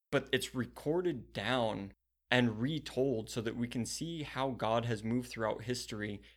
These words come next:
And all of these different stories, all the, in the, whether they're small or big or the details that's in it, is it's all pointing us to Christ and all pointing us to God and all so that we can learn from these things. What is it? Is it all scripture is God breathed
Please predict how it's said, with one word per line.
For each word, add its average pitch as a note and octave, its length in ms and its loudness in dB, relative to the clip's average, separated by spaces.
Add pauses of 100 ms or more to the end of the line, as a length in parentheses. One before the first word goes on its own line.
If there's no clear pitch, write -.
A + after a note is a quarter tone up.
And B2 120 6
all D3 160 10
of D3+ 140 4
these C#3+ 180 2
different D3 300 -2
stories, C3+ 320 2
all C3+ 140 4
the, C3 200 -6
in A#2 200 2
the, A2 240 4
whether A#2+ 260 2
they're A2 100 0
small C#3+ 480 2
or A#2 120 2
big B2+ 400 4
or A2 120 0
the G#2+ 140 -8
details B2+ 540 0
that's A2+ 200 -4
in B2+ 140 2
it, A2+ 160 2 (300)
is A#2 180 2
it's - 200 -8
all C3 200 4
pointing C3 340 2
us - 120 -4
to A2 100 -6
Christ - 680 0
and A#2+ 280 0
all C3 180 2
pointing C3 400 0
us A#2+ 160 -4
to B2 100 -6
God A#2 480 2
and G#2 140 -4
all A#2+ 320 2
so - 160 -2
that A2 160 -2
we A2+ 340 -4 (340)
can G#2+ 300 -4
learn A2+ 280 2
from A2 200 -4
these A2 200 -6
things. A2 240 -4
What B2 140 2
is C3 140 0
it? C3+ 240 -2
Is A2 220 -4
it A2+ 220 -2
all A#2+ 180 2
scripture B2 340 -4
is A2 120 -6
God A2+ 280 0
breathed A#2+ 400 0